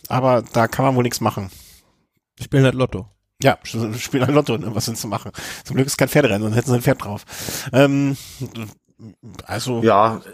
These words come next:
Speaker 3: sicherlich auch kein Team, was jetzt so unbedingt immer an der Spitze steht, von daher kann man's schon mal ertragen.
Speaker 1: Ja, äh,
Speaker 3: Wird man in der Endphase der Rennen wahrscheinlich außer Van Groenewegen es selten sehen.
Speaker 1: Gelb ist natürlich immer ein bisschen komisch, aber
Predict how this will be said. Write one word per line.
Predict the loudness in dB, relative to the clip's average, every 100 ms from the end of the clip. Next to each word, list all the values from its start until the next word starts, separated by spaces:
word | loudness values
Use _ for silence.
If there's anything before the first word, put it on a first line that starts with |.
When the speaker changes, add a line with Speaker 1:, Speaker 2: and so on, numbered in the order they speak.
| -8
Speaker 3:
sicherlich | 0 4 4 4 4 2
auch | 0 2
kein | 2 2 2
Team, | 2 2
was | 0 -2
jetzt | -4 -6
so | -6 -4
unbedingt | -2 -2 0 -2 -4
immer | -6 -2 -2
an | -2
der | -6
Spitze | -6 -4 -4 -2 -4
steht, | 0 0 0
von | -4 -2
daher | 2 4 4 4 2 -2
kann | -2 -2
man's | -2 -2
schon | 0 0
mal | 0
ertragen. | -2 -2 0 2 2 -2 -8 -4
Speaker 1:
Ja, | -4 -6 -10
äh, | 0 4
Speaker 3:
Wird | 4
man | 4 4
in |
der | 6 6
Endphase | 4 2 4 4 4
der | 2 2
Rennen | 4 2 2
wahrscheinlich | 0 0 0 0
außer | 0 0 -2 -2 -4 -12 -20 _ -10
Van | -6 -4
Groenewegen | -4 -2 -2 -2 -2
es | -6 -4 2
selten | 2 0 -4
sehen. | -4 -4 -6 -14 -14 -6
Speaker 1:
Gelb | 2 4 4
ist | 2
natürlich | 0 0 0
immer | 0
ein | -2
bisschen | -4 -4
komisch, | 0 2 2 0
aber | 0 0